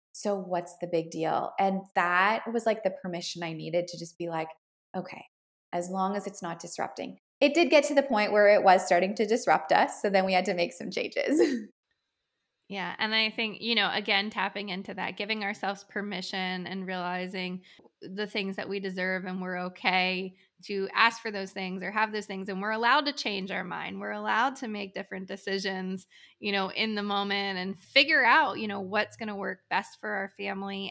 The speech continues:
Speaker 2: as we progress into motherhood. So I think, you know, those are really amazing things to remember and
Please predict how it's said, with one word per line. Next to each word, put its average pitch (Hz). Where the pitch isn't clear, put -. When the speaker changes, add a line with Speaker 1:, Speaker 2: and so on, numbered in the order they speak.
Speaker 2:
as 202
we 202
progress 190
into 190
motherhood. 202
So 208
I 208
think, 190
you 208
know, 170
those 208
are 196
really 220
amazing 196
things 190
to 190
remember 185
and 190